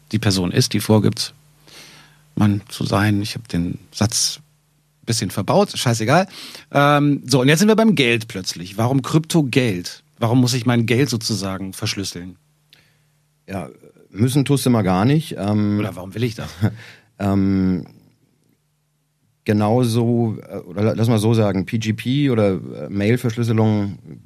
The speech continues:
Speaker 2: Public Key Encryption gibt's jetzt schon, ja, Jahrzehnte.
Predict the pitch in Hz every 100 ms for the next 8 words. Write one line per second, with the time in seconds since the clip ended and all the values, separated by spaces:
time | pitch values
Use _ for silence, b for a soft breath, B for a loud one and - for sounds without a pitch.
0 | - - - - - 92 101 - 113 110
1 | 110 107 - 107 98 92 - 90 - 95
2 | 92 87 87 92 110 82 78 - - -
3 | 87 80 95 104 117 90 113